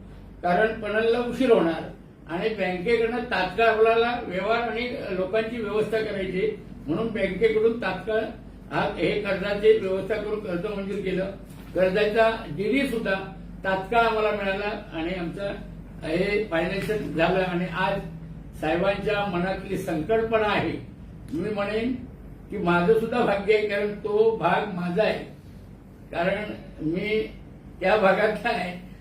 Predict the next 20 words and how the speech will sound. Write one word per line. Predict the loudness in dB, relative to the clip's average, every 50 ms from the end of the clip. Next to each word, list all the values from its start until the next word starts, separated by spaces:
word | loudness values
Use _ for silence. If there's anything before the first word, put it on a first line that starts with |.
| -18 -12 -8
आणि | -6 -4 -4 -4 -4 -4 -4
ती | -6 -6 -4 0 2
एवढी | 2 2 2 0 0 2
जागा, | 4 4 4 4 2 0
मी | 0 0 0 0 0
ज्यावेळी | 0 0 2 4 4 4 4
खरेदी | 2 -2 -4 -2 -2 0
खत | 0 0 -2 0 4
केलं, | 4 4 4 4 2 -2 -4 -8 -12 -14 -14 -14 -10
माझ्या | -6 0 2 2 2
सगळ्या | 2 0 -2 0 2 2 2 4
संचालक-, | 4 2 2 2 0 0 0 0 -2 -2 -2 -2 -2 0
संचालकांना, | -2 0 0 0 0 0 0 0 0 0 0 0 0 -2 -6 -12 -14 -14 -10 -6
सा-, | -4 -2 0 0 -2 -2 -4 -8 -12 -14 -16 -16 -18 -14 -6 -2
सोळा | 2 6 6 6 6
संचालकांना | 6 4 0 0 2 2 2 4 2 2 0 -2 -2
साईटवर | -4 -4 -2 -2 0 0 0 0 0 0
नेलं | 0 -2 -2 -4 -6 -12 -18 -20 -20 -18 -18 -18 -18 -18 -14 -6 2
त्याच | 4 4 4 4 2 -2
दिवशी. | -4 -6 -6 -8 -10 -10 -12